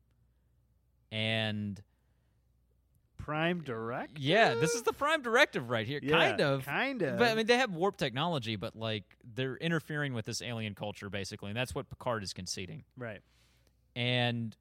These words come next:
Speaker 1: we're gonna send him back to you. So Endar's like, "All right.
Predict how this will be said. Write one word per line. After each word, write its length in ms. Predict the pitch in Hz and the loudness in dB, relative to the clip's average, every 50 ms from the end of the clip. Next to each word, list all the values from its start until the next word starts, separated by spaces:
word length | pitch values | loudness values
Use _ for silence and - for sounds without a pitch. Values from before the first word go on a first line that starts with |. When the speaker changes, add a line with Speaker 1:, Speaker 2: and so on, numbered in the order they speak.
| - 127 104 - _ - | -18 -16 -16 -18 _ -14
Speaker 1:
we're 260 | - 143 120 127 156 156 | -12 -6 0 2 4 4
gonna 140 | 160 165 | 4 2
send 200 | 139 - 156 143 | 0 0 -2 -2
him 100 | 127 110 | -4 -4
back 260 | 92 104 95 92 - - | -2 -2 -2 -4 -4 -6
to 100 | - 92 | -12 -12
you. 140 | 85 82 - _ _ _ _ _ _ _ _ _ _ _ _ _ _ _ _ _ _ _ _ - | -12 -12 -16 _ _ _ _ _ _ _ _ _ _ _ _ _ _ _ _ _ _ _ _ -10
So 680 | - - - 131 127 123 120 120 117 117 113 113 107 _ _ _ _ _ _ _ _ _ _ _ _ _ _ _ _ _ _ _ _ _ _ _ _ _ _ _ - | -8 -4 0 2 2 2 4 2 2 0 0 -2 -4 _ _ _ _ _ _ _ _ _ _ _ _ _ _ _ _ _ _ _ _ _ _ _ _ _ _ _ -8
Endar's 360 | 120 120 123 127 127 123 120 | -6 -4 0 2 2 2 2
like, 200 | 117 113 110 - - | 2 0 -2 -2 0
"All 140 | 117 139 175 | 2 2 4
right. 240 | 190 208 254 262 | 4 2 0 -2